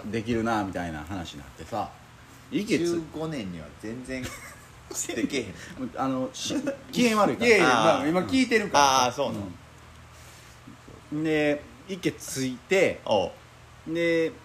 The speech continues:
Speaker 1: 「投げようか」みたいな時に、
Speaker 2: うん。
Speaker 1: 電話あってんか。
Speaker 2: うん。
Speaker 1: 兄貴。
Speaker 2: うん。
Speaker 1: で、嫁はんからやって。
Speaker 2: うん。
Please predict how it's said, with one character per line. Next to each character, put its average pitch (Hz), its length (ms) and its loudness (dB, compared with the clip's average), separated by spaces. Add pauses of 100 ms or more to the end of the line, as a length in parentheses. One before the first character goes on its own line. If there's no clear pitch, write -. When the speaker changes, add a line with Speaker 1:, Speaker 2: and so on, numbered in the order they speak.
(840)
Speaker 1:
「投 131 100 -2
げ 135 60 2
よ 170 120 4
う 165 40 -2
か」 131 280 4 (180)
み 139 160 -2
た 151 180 2
い 117 40 -4
な 98 60 -6 (120)
時 160 200 -4
に、 82 280 -8 (800)
Speaker 2:
う 113 40 -8
ん。 113 80 -12
Speaker 1:
電 220 200 4
話 160 80 4
あ 104 60 2
っ - 60 -8
て 95 140 -10
ん 90 60 -12
か。 82 180 -12 (160)
Speaker 2:
う 117 60 -6
ん。 98 120 -6 (500)
Speaker 1:
兄 113 160 -6
貴。 85 200 -12 (160)
Speaker 2:
う 110 80 -2 (1200)
ん。 - 20 -8
Speaker 1:
で、 101 420 -4
嫁 156 240 0
は 180 100 4
ん 165 80 2
か 151 100 2
ら 123 60 2
や 80 80 -4
っ - 20 -18
て。 - 260 -12 (140)
Speaker 2:
う 113 80 -6
ん。 95 80 -8